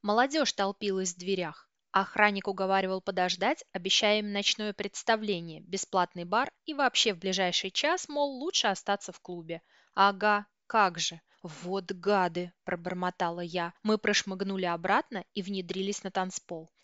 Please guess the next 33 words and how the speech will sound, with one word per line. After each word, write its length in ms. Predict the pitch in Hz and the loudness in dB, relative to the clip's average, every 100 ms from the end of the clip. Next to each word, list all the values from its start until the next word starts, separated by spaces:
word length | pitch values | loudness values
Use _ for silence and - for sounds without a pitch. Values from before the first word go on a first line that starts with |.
| - | -20
"Среди 420 | - - 220 214 | -6 -2 0 0
танцующих 760 | 226 226 233 311 370 - - 208 | 2 0 0 -2 2 2 0 -2
нас 220 | 233 - | -4 -4
не 120 | 233 | -4
заметят. 580 | 233 226 175 - - - _ _ | -2 -2 -4 -8 -14 -18 _ _
Ни 160 | 233 247 | -2 0
визуально, 680 | 233 220 233 269 330 302 294 - | 0 0 2 4 2 -2 -6 -8
ни 80 | 190 | -4
по 200 | 175 180 | -2 2
запаху, 520 | 214 254 240 - 196 - | 2 0 -4 -8 -10 -4
людей 320 | 285 220 196 | -2 0 0
слишком 460 | - 170 - - | 0 -2 -2 -2
много. 420 | 170 165 170 170 175 _ _ | -10 -10 -10 -12 -14 _ _
Всегда 380 | - - 247 254 | -4 -2 4 4
нужно 300 | 220 208 202 | 4 0 -2
посещать 560 | 208 202 214 - 202 208 | -2 -4 0 2 2 0
Авалон 400 | 190 208 269 277 | 0 0 -2 -2
вечером 480 | 226 185 - 165 165 | -2 0 -2 -4 -14
в 140 | - | -6
пятницу". 580 | 214 165 151 - - 185 _ _ _ _ | -4 -4 -8 -10 -10 -12 _ _ _ _
Мы 140 | 277 359 | -4 -2
пересекли 560 | 285 240 - 220 214 | 0 -2 -2 -6 -6
зал 260 | 202 220 277 | 0 0 0
наискосок. 760 | 247 233 - 226 - 151 - - _ _ | -2 -4 -4 -4 -4 -10 -12 -20 _ _
Я 160 | 196 202 | 2 2
быстрым 400 | 202 - 202 202 | 2 -4 -6 -4
шагом 380 | - 302 254 185 | -2 -2 -4 -6
шла 260 | - 190 | -2 -2
к 140 | 180 175 | -2 -6
двери 400 | 180 196 285 - | -4 -4 -4 -8
за 160 | - 190 | -8 -6
пожарным 540 | - 180 185 190 196 196 | -2 -2 0 -2 -2 -2
щитом. 500 | - 220 185 165 | -2 -2 -10 -10